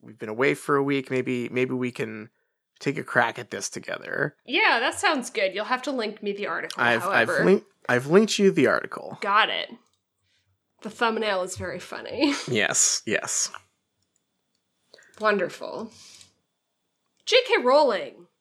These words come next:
Speaker 2: has been pictured visiting a museum of magic while holidaying in a twenty-four million pound super yacht around Iceland. The Harry Potter author, fifty-five,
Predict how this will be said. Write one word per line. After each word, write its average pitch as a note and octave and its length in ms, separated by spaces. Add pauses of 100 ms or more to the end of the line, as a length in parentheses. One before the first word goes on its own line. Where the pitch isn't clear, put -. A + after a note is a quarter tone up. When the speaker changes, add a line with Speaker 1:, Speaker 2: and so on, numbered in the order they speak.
(160)
Speaker 2:
has G3+ 160
been G3 120
pictured G3+ 460
visiting F#3+ 380
a F3+ 60
museum F#3+ 460
of G3+ 140
magic G3 460
while F#3 140
holidaying G#3 680
in G#3 160
a G3 80
twenty-four F4+ 480
million F#4 480
pound C4+ 420
super C#4 380
yacht G#3 440
around F#3+ 500
Iceland. F3+ 640 (340)
The F3+ 80
Harry F3+ 220
Potter F3+ 300
author, A3 360
fifty-five, A#3 800